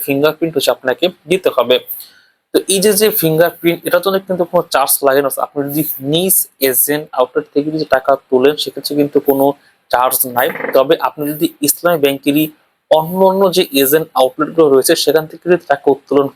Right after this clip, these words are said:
করেন তাহলে কিন্তু একটি চার্জ রয়েছে। তো যাই হোক, আপনার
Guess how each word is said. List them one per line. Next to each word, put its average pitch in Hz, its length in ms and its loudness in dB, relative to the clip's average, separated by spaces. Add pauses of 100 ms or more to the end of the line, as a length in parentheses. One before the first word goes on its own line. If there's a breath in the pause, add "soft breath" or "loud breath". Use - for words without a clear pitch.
(100)
করেন 135 300 2
তাহলে 151 200 4 (100)
কিন্তু 160 220 0 (580 loud breath)
একটি - 180 0 (160)
চার্জ 135 240 2 (140)
রয়েছে। 139 280 2 (680 soft breath)
তো - 120 0
যাই 156 140 0
হোক, 214 100 2 (140)
আপনার 170 220 0